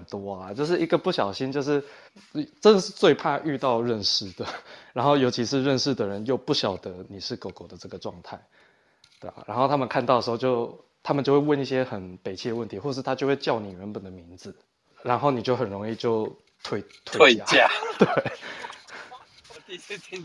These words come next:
Speaker 2: 到退架。<laughs> 鸡同上升的概念，这样。
Speaker 1: 对啊，就是，就，就回来啦。所以我觉得戴头套，呃，不是一定要，但是有的时候它帮助会蛮大的。
Speaker 2: OK，OK，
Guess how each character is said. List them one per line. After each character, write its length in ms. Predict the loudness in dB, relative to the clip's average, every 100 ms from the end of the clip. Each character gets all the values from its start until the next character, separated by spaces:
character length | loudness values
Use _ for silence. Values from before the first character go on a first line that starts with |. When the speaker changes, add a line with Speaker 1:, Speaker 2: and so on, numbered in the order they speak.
| -10
Speaker 2:
到 80 | -12
退 280 | -10 -12 -12
架。 220 | -4 -2 -2 -8 -18 -8
<laughs> 1900 | -8 -8 -20 -20 -20 _ -4 -2 -4 -8 -20 -20 -20 _ -20 -20 -20 -20
鸡 200 | -8 -6
同 260 | 0 2 2
上 200 | 2 2 2
升 280 | -2 -4 -4
的 80 | -6
概 200 | -4 -4
念， 320 | -6 -14 -14
这 80 | -10
样。 100 | -10 -10 _ _
Speaker 1:
对 100 | -2
啊， 180 | -2 -2
就 120 | 0 2
是， 320 | 6 6 4
就， 340 | 6 8 8 6
就 160 | 4
回 180 | 2 0
来 200 | 0 -2
啦。 300 | -4 -10 -12
所 180 | -2 4
以 140 | 4
我 120 | 4
觉 120 | 4 6
得 80 |
戴 220 | 6 6 2
头 200 | 0 -2
套， 440 | 2 4 2 -2 -10 _ _ _
呃， 440 | -2 0 0 -4 -8 -4
不 100 | -2
是 220 | 0 0
一 80 | -2
定 300 | -4 -6 0
要， 200 | 2 2
但 140 | 0
是 220 | -4 -4 -4
有 140 | -6
的 120 | -4
时 200 | -4 -4
候 180 | -2 -4
它 400 | -4 -6 -6 -8 -6
帮 200 | -6 -6
助 220 | -8 -8
会 160 | -8 -12
蛮 180 | -14 -20 -18
大 80 | -18
的。 260 | -18 -20 _ _ _ _ _ _
Speaker 2:
OK，OK， 680 | -4 -4 -8 -10 -20 -14